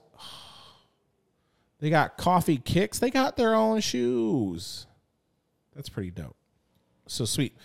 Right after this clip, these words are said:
They, yeah, they, they're pretty awesome. Um, so we're gonna try out. I'm gonna get a sniff in.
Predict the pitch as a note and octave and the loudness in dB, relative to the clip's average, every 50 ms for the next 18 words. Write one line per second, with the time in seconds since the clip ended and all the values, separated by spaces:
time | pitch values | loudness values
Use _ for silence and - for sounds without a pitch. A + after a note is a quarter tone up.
0 | - _ _ _ - - - - - C3 C3 D3+ D#3+ E3+ E3+ E3+ E3 E3+ E3 - | -20 _ _ _ -20 -20 -20 -14 -4 2 6 6 8 8 8 6 4 2 2 -2
1 | - - C3+ C#3 B2+ A2 G#2+ G#2+ B2 C3 C3 B2+ A#2+ B2 B2 B2 A#2 - - A#2+ | -6 -6 -4 -2 0 0 0 0 -2 -2 -2 -4 -4 -4 -4 -4 -4 -4 -6 -6
2 | A2+ G#2+ G2 F#2+ F#2 - G2+ F#2 F2+ E2+ F2 - _ - G2+ F#2+ F2+ F2+ F2 E2+ | -4 -4 -4 -4 -4 -4 -6 -8 -8 -8 -10 -12 _ -12 -10 -8 -8 -8 -8 -10
3 | D#2+ A#1+ - - A2 A#2 C3 D#3 D3 C3+ - - D3 C3 B2+ B2+ B2 B2 - A#2+ | -10 -10 -6 -4 -4 -2 -2 -2 -2 -4 -4 -2 0 2 4 4 4 2 2 2
4 | A#2 A2+ A2 A2 G#2 - - - - - _ - A2+ A2+ A#2+ A#2+ A#2 A2+ G#2+ A2 | 4 4 4 4 2 0 -4 -8 -8 -10 _ -6 -4 -2 -2 -2 -2 -2 -2 -2
5 | A2+ G2+ - - - G#2+ G2+ G2 F#2 - - - D3+ C3+ B2 - - B2+ A#2+ A2+ | -2 -2 -2 -6 -6 -6 -4 -4 -2 -4 -2 2 4 2 4 4 4 4 4 4
6 | A2 G#2+ - | 2 0 -4